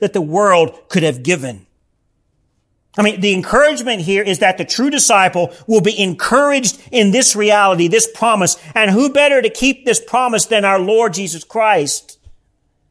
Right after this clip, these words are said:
He's the Son of God. And God is a covenant keeper. And we are his covenant people. And so the genuine disciple of Jesus may seem to lose much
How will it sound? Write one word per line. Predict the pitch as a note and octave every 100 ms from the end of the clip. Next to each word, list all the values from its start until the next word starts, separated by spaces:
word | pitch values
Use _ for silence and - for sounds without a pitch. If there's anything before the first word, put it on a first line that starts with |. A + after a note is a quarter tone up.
| _ _
He's | A3+ A3
the | G#3
Son | - B3+
of | A#3 F3+
God. | G#3+ G#3+ F#3+ - _ _ _ _ _ _ _ _ _ -
And | A3+ E3
God | A3 A#3+
is | G3+
a | F3
covenant | - A#3 G3+ F3+ -
keeper. | G#3+ G3 G3 D3 _ _ _ _ _ _ _ _ C#3+
And | D#3
we | A3+
are | G#3
his | E3 -
covenant | F#3+ F#3+ E3+ B2+
people. | - D#3+ - - _ _ _ _ _ _ _ _ _ _ _ _ _ _ _ -
And | F#3
so | A3+
the | G3
genuine | C#3 C4+ D#4 D#4
disciple | B3+ G3 A#3+ A#3+ A#3+ G3+
of | E3+
Jesus | D3+ A#3+ G#3+ G3 G3
may | G3+ F#3
seem | - A#3 B3+
to | G#3+
lose | G3 A#3+ A3 E3
much | F3+ A3+ E3+ - -